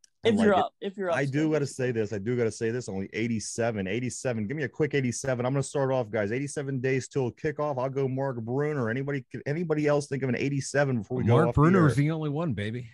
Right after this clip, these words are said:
Speaker 1: Mark Bruner. Anybody think of any eighty-sevens? Any eighty-sevens? Off the top of my head, the only one that I can think of is Bruner as well.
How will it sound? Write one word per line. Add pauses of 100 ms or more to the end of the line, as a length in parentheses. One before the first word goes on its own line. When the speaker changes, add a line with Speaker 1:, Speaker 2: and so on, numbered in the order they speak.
(340)
Speaker 1:
Mark
Bruner.
Anybody
think
of
any
eighty-sevens? (200)
Any
eighty-sevens? (1900)
Off
the
top
of
my
head,
the
only
one
that
I
can
think
of
is
Bruner
as
well.